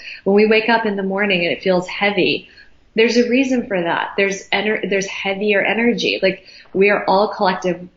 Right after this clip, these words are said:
or all, <laughs> the collective is all one. And so as the curiosity of many individuals begins to raise,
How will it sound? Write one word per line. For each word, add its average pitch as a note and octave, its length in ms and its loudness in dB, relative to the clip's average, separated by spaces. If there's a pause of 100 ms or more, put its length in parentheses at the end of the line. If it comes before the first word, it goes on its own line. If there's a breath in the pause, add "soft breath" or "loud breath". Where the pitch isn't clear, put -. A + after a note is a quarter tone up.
or G3 220 0
all, G3 300 2
<laughs> A3+ 200 -4
the B3 120 2
collective B3+ 600 0
is A#3+ 240 -2
all G3 320 -2
one. G3+ 340 -2
And F#3 260 -4
so F3+ 240 -4
as F#3 280 -2
the F#3 60 -8
curiosity F#3 840 -2
of D#3+ 140 -4 (400 loud breath)
many G#3+ 500 2
individuals F3 840 0
begins F3+ 480 0
to E3 340 0 (320 loud breath)
raise, G#3 480 2